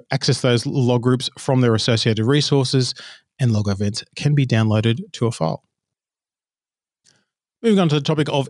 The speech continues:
end user computing. Amazon AppStream two point oh enables U D P streaming for Windows native client. Now, Amazon AppStream two point oh is a fully managed service that gives you non-persistent desktops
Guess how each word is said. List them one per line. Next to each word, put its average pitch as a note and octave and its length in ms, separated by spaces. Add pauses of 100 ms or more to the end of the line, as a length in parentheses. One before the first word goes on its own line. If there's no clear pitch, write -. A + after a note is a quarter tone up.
end D3+ 160
user D#3+ 200
computing. F3+ 460 (380)
Amazon C3+ 360
AppStream B2+ 320
two C#3 160
point C3+ 200
oh C3+ 80
enables C3+ 400
U A#2 320
D E3 100
P G3+ 220
streaming B2 440
for B2 300
Windows A#2+ 480
native A2 600 (100)
client. - 480 (400)
Now, C#3+ 100
Amazon G3+ 300
AppStream C#3+ 480
two B2+ 160
point A#2+ 180
oh A#2 40
is B2 180
a A2 80
fully D3+ 340
managed B2 280
service A2+ 400
that B2 160
gives A#2 180
you A#2 300
non-persistent B2+ 1040 (100)
desktops - 560